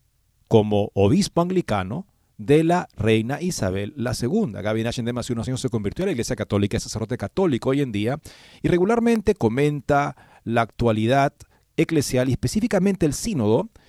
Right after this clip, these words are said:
y lo hace también con mucho contexto porque él ha explicado cómo él vivió por un proceso sinodal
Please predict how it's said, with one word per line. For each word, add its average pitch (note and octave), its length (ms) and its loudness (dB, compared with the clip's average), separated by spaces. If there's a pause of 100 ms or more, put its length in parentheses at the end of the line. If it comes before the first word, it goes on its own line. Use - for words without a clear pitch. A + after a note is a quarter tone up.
(180)
y B2+ 80 2
lo F#3 120 4
hace B3 300 0
también E3 540 0
con G3 500 0 (400)
mucho D#3 800 0
contexto - 640 0
porque B2+ 520 0
él G3 380 2 (600)
ha G2+ 180 -2
explicado D3+ 580 2
cómo D#3 200 4
él E3 80 6
vivió D#3+ 400 2
por B2 160 2
un C3 100 2
proceso B2+ 400 -2
sinodal A2+ 580 2